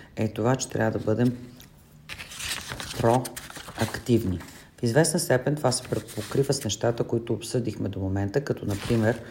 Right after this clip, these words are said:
любопитството. Не трябва да спираме да искаме да учим и да създаваме. Този стремеж е нещо, което ни води само напред и ни накара да постигаме целите си. В общи линии това са нещата, които смятам, че, смятам,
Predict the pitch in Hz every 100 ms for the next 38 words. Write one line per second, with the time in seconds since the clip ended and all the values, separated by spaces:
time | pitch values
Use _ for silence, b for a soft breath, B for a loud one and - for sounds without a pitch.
0 | B B B B 113 110 110 - 131 -
1 | 101 - 98 - - 113 110 127 143 151
2 | 139 - 135 131 123 131 131 B B B
3 | B 117 127 127 - 135 123 117 120 -
4 | 127 131 - 120 104 110 110 127 117 101
5 | - 110 - - 110 117 - 110 117 -
6 | 113 113 113 110 98 104 95 - 110 117
7 | 120 127 120 113 107 98 101 113 113 117
8 | - - 104 101 98 - 104 95 - -
9 | B B B B 120 127 - 139 147 151
10 | - 110 120 120 - 123 - 127 120 -
11 | 117 - - - 123 - - 113 107 127